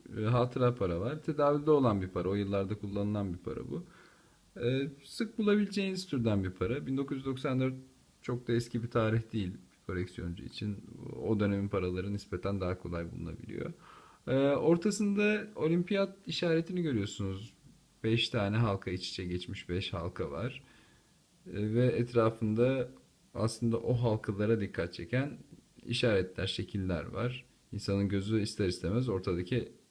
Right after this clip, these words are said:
o olimpiyat, e, logosuna kayıyor. Tedavide olan bir para olduğunu söylemiştim.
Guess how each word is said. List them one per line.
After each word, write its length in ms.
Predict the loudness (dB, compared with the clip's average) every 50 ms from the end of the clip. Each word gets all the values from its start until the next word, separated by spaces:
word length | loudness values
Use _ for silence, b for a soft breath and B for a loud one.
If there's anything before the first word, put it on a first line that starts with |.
| _ -8
o 60 | -6
olimpiyat, 880 | -4 -2 0 0 0 0 0 0 2 2 2 2 0 -2 -8 -18 -20 -20 -20 -16 -10 -6
e, 60 | -4 -2 -2 0 0 0 -2 -2 -2 -2 -4 -4 -4 -4 -2
logosuna 640 | 0 0 0 2 0 -2 -4 -4 -4 -2 -2 -2 -4
kayıyor. 380 | -6 -10 -8 -8 -8 -8 -8 -10 -12 -16 b b b b b b b b b b b b b b b _ _ -20 -20 _ -20 -20 _ _ _ _ _ _ _ _ _ _ _ _ _ _ _ _ _ _ _ _
Tedavide 500 | -2 0 2 4 4 4 4 4 4 4
olan 280 | 4 4 4 4 2 2
bir 80 | 0 0
para 180 | 0 0 2
olduğunu 280 | 2 0 0 0 -4 -2
söylemiştim. 720 | 0 0 0 0 0 -2 -2 -4 -2 -2 -2 -2 -2 -6